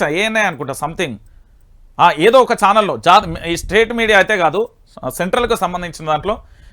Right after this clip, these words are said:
నేను ఖచ్చితంగా తాగను, నాకు తాగే అలవాట్లే. ఆ, ఆ, మన ఉన్నాడు కదా రాధాకృష్ణ అన్న వాళ్ళ దోస్తు, ఆయనే చెప్పిండు, అల్లనే కదా చెప్పిండు, ఆ, అల్లనే చెప్పిండు, అలవాటు లేదు అన్నావు. మరి నీకు అలవాటు లేనిది తెలంగాణ ప్రజల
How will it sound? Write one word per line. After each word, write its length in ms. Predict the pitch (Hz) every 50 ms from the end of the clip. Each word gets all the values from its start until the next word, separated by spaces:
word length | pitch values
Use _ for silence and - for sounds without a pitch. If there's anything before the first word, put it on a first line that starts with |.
| - - -
నేను 160 | 180 233 247
ఖచ్చితంగా 520 | - 214 202 - 220 190 214 202 202 208
తాగను, 380 | 214 - 180 165 170 170 165 165
నాకు 260 | 165 175 175 - 165
తాగే 280 | 160 160 156 170 175 180
అలవాట్లే. 420 | 175 160 160 160 160 - - 110 123
ఆ, 180 | 151 139 120 - - _ - 127
ఆ, 80 | 139
మన 340 | 135 147 156 151 135 120 - - -
ఉన్నాడు 260 | - 175 208 247 254
కదా 160 | 247 220 170
రాధాకృష్ణ 540 | 147 156 180 202 220 226 220 233 220 - 190
అన్న 200 | 160 135 120 110 - _ -
వాళ్ళ 140 | 139 147 165
దోస్తు, 420 | 156 170 196 214 - - 147 113 - _ _ _ _ -
ఆయనే 260 | 139 185 233 247 247 226
చెప్పిండు, 240 | 208 - 151 135 139
అల్లనే 280 | 160 196 220 226 196
కదా 160 | 156 143 165
చెప్పిండు, 380 | - - 202 180 - 202 165 151
ఆ, 80 | 151 143
అల్లనే 280 | 151 185 214 214 208
చెప్పిండు, 580 | 175 165 139 - 120 107 - _ _ _ - 156
అలవాటు 400 | 196 247 277 285 285 285 - 247
లేదు 240 | 226 214 208 185 190
అన్నావు. 280 | 196 185 151 123 117 - _ - - - _ _ _ -
మరి 160 | 175 220 233
నీకు 180 | 240 240 - 220
అలవాటు 360 | 170 180 214 233 233 226 233
లేనిది 260 | 226 220 214 220 240
తెలంగాణ 440 | 247 - 196 190 202 208 208 214 214
ప్రజల 300 | 208 190 175 156 214